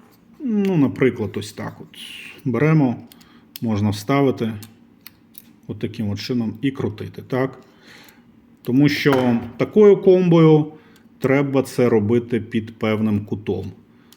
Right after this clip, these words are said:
Воно теж бере дуже добре, але під певним кутом воно крутиться.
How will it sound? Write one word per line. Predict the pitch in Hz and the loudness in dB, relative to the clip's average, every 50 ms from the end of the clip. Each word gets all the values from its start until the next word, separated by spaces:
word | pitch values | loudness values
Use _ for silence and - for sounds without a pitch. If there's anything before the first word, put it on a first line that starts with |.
| _ _ - | _ _ -6
Воно | 135 131 127 | -4 -4 -2
теж | - - 113 95 92 | 0 0 0 0 -2
бере | 101 113 123 160 196 220 | -2 -2 0 0 0 2
дуже | 180 160 143 127 135 | 0 0 0 0 0
добре, | 123 120 120 117 113 113 107 98 98 98 - - _ _ _ _ - _ _ | 0 2 0 0 0 0 -4 -6 -6 -10 -14 -20 _ _ _ _ -20 _ _
але | 117 110 120 131 131 | -6 -4 -2 -2 -2
під | 131 - 120 107 - - - - - | -4 -6 -10 -10 -10 -16 -20 -20 -14
певним | - 123 110 110 110 107 104 101 | -8 -6 -4 -4 -2 -2 -2 -4
кутом | 104 - 107 101 - 104 92 92 | -4 -6 -8 -8 -6 -6 -6 -6
воно | 90 90 90 | -8 -10 -12
крутиться. | 87 - - 95 - - - - - - | -12 -14 -14 -14 -14 -16 -18 -18 -16 -18